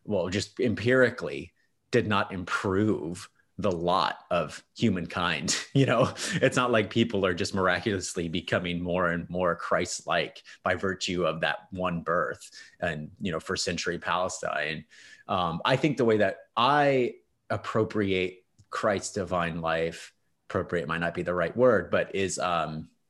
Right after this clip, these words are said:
yeah, and this is where my, you know, kind of, um, Martin Luther's theology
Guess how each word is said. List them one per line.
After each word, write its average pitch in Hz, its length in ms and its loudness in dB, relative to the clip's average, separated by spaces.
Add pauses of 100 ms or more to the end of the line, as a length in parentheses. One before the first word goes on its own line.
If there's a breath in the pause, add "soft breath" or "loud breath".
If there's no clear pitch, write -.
(140)
yeah, - 220 -2
and 127 200 2
this 139 140 4
is 98 140 0
where 98 160 4
my, 95 180 0 (160)
you 110 140 2
know, 90 140 0
kind 92 220 -2
of, 82 160 -4 (640 soft breath)
um, 82 580 -2 (400)
Martin 101 360 0
Luther's 104 340 0
theology 90 840 -2